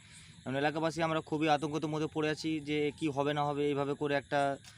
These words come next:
আমরা খুবই রাত দিন করে এভাবে করে জেগে বসে আছি যে কি হবে না হবে। এরকম বৃষ্টির জলের মধ্যে বাড়বে কি কমবে, নদীর কোটালের জল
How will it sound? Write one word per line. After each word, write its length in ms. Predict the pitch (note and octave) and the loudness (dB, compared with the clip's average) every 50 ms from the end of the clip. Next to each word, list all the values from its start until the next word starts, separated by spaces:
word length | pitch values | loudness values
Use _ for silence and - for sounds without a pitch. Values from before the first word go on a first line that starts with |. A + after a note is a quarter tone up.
| - - - - - - | -20 -20 -20 -20 -12 -8
আমরা 200 | A#2+ C3 C3+ C3+ | -4 -4 -4 -4
খুবই 300 | B2 - C#3+ C#3 D3 C#3+ | -2 -4 -2 0 0 2
রাত 180 | C3+ C3 C#3 C3+ | 2 2 0 -2
দিন 260 | B2+ B2+ C#3+ D3 C#3 | -2 -6 -6 -6 -4
করে 220 | - D3 C#3+ C#3 C#3 | -4 -2 -2 0 -2
এভাবে 220 | C3 C#3 C#3 C#3+ | -2 -2 -4 -4
করে 220 | C3 C#3+ C#3 C#3+ | -4 -4 -4 -4
জেগে 240 | C3 B2 C3+ B2+ C#3+ | -4 -4 -4 -4 -4
বসে 220 | C3+ C3 C3 - D3 | -4 -4 -4 -4 -4
আছি 140 | C#3+ C3+ | -4 -4
যে 100 | C3 C#3 | -4 -6
কি 160 | - - D3 C3+ | -4 -4 -4 -2
হবে 220 | B2 B2+ C3 C3+ | -2 -2 -2 -2
না 80 | C3+ C3 | -2 -2
হবে। 160 | B2+ C3 C3 | -2 -4 -4
এরকম 220 | A#2+ A2 C3 B2+ | -4 -4 -4 -4
বৃষ্টির 300 | B2 C3 B2+ - C#3+ C3 | -4 -4 -4 -6 -6 -4
জলের 220 | B2 B2+ B2+ B2+ C3 | -2 -2 -2 -2 -2
মধ্যে 220 | C3 C3 B2+ C3 | -2 -2 -2 -2
বাড়বে 320 | A#2+ A#2 A#2+ A#2+ B2 C3+ | 2 2 2 2 2 -2
কি 120 | B2 B2+ A#2 - | -4 -4 -8 -6
কমবে, 300 | C3 C3 B2+ B2 C3 B2 | -4 -4 -2 -2 -2 -2
নদীর 260 | B2 B2 B2 C3+ B2+ | -2 -2 -2 -2 -4
কোটালের 360 | - C3+ A#2+ B2 C3 B2+ A#2 | -4 -4 -4 -4 -4 -4 -4
জল 280 | A2+ B2 B2+ C3 C3 | -4 -4 -2 -2 -4